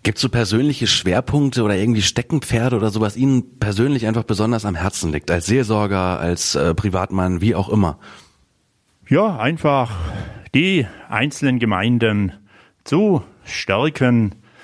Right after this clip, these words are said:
Speaker 2: wo sich bestimmte Charismen herausbilden,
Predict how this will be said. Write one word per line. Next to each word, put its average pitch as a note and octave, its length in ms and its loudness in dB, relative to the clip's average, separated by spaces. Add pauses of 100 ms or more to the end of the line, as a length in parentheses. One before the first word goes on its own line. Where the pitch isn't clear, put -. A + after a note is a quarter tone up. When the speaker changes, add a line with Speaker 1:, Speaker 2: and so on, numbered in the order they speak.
(760)
Speaker 2:
wo C3 480 2 (200)
sich - 500 -4 (200)
bestimmte A#2+ 440 -2
Charismen G2+ 800 -2
herausbilden, B2+ 1900 0